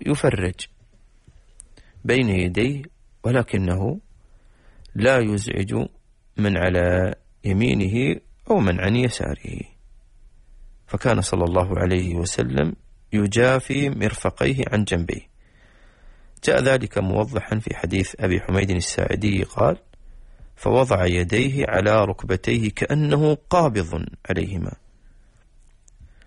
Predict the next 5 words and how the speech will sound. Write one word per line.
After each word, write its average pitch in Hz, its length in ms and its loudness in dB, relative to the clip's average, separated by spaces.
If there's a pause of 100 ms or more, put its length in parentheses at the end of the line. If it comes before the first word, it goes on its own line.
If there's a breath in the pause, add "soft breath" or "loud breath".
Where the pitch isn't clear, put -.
(180 soft breath)
ووتر 165 720 2 (400)
يديه 101 400 0 (1500)
فنحاهما 127 1000 0
عن 92 140 0
جنبيه." - 500 -6